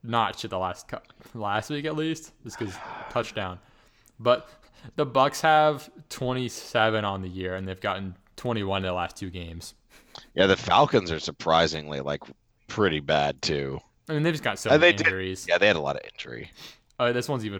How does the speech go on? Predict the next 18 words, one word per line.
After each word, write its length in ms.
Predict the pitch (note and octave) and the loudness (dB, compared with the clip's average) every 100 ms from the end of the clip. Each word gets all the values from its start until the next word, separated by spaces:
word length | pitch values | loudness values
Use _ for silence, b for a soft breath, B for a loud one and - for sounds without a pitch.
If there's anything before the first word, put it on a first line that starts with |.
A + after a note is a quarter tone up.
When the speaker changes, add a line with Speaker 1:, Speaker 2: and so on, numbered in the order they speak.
| - | -8
Speaker 1:
this 160 | B2+ B2 | -10 -8
one's 120 | A2 | -8
funny. 240 | - G2+ | -4 -4
Bengals 320 | G2+ G#2+ A2 - | -2 -4 -4 -6
have 120 | A2 | -8
twenty-seven 460 | - G#2 G#2 G#2 G#2 | -6 -8 -6 -6 -4
on 140 | G2+ | -6
the 60 | G#2 | -8
year, 120 | G#2 | -8
and 100 | G2+ | -8
they 60 | |
got 180 | F#2+ - | -10 -14
twenty-four 560 | - A2+ G2+ - G#2 G2 | -8 -8 -8 -8 -6 -6
in 80 | F#2+ | -6
one 140 | F#2+ | -10
game 160 | F#2+ F#2 | -10 -12
against 240 | F2+ - | -14 -14
Miami. 420 | F#2 F2 F#2 F#2 | -14 -12 -14 -14